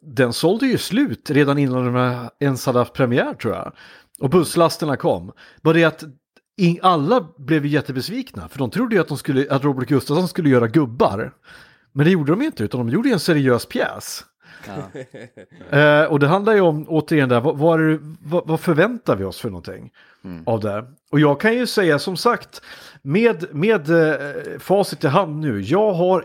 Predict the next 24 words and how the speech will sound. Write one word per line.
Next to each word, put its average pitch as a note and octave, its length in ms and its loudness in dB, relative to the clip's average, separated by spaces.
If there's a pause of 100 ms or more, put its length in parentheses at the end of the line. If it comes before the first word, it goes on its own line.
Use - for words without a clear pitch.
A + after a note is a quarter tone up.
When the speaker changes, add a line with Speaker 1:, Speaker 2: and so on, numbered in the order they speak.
(140)
Speaker 1:
extrem C#3+ 1000 0
respekt G#2+ 480 -2
för - 160 -8
den F#2+ 240 -2
typen G2+ 400 -6
av, F#2+ 200 -2 (520)
av, A2 420 2
eh, G2 120 2 (260)
artister B2+ 480 0
som, G2+ 380 -2
som A#2 240 -2
gör F#3+ 200 2
den D#3 120 -2
här G#2 120 2
buskishumorn, F#2+ 720 -6
för A#2+ 100 -4
att A2+ 200 -2
dels C3 260 0
vet G#3 200 2
jag A#2+ 60 2
hur G#2 100 0
svårt - 460 -2
det - 100 -4
är. E2 220 -10